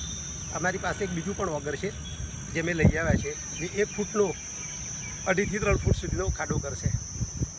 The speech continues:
અ, વૃક્ષારોપણ માટે scientific વે એ છે કે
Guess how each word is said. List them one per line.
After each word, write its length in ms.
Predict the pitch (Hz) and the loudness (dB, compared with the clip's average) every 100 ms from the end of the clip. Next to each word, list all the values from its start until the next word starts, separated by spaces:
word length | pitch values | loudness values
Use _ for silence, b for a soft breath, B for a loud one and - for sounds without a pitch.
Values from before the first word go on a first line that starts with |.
| - | -4
અ, 80 | 160 | -2
વૃક્ષારોપણ 600 | 160 190 226 226 220 226 | 0 4 4 4 0 0
માટે 200 | 214 220 | 2 0
scientific 580 | - 180 233 208 202 190 | 2 2 2 0 -2 2
વે 120 | 190 | 4
એ 180 | 190 208 | 6 6
છે 220 | - - - - - - - - - - | 6 4 2 -4 -8 -8 -10 -8 -8 0
કે 400 | 202 214 220 208 | 4 4 2 -2